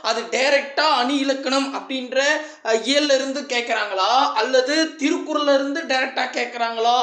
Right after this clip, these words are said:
அப்படின்றதையும் உங்களுக்கு தெளிவா அனலைஸ் பண்ணி கொடுத்துருக்கேன். கூடவே வந்து பாத்தீங்கன்னா, இன்னும் ஒரு இன்ட் கொடுக்குறேன் பாருங்களேன். எய்த் புக்ல, அதாவது மொத்தம் இருபது கேள்விகள் கேட்டிருக்காங்க இல்லையா, அந்த இருபது கேள்வியில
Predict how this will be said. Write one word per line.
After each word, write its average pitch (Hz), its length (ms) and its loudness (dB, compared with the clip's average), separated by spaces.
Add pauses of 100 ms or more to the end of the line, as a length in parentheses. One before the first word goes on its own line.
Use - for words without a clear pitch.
அப்படின்றதையும் 226 840 -4 (200)
உங்களுக்கு 214 520 -2
தெளிவா 262 460 2
அனலைஸ் 220 380 -2
பண்ணி 190 200 -6
கொடுத்துருக்கேன். 185 720 -4 (220)
கூடவே 311 380 2
வந்து 277 260 0
பாத்தீங்கன்னா, 254 720 -2
இன்னும் 294 220 -4
ஒரு 277 140 0
இன்ட் 254 320 -8
கொடுக்குறேன் 214 280 -4
பாருங்களேன். 185 680 -4 (160)
எய்த் 285 500 0
புக்ல, 247 180 -6
அதாவது 269 480 0
மொத்தம் 247 460 -4
இருபது 277 360 -2
கேள்விகள் 269 440 -4
கேட்டிருக்காங்க 226 500 -6
இல்லையா, 254 600 0
அந்த 233 180 -4
இருபது 262 480 -4
கேள்வியில 226 540 -4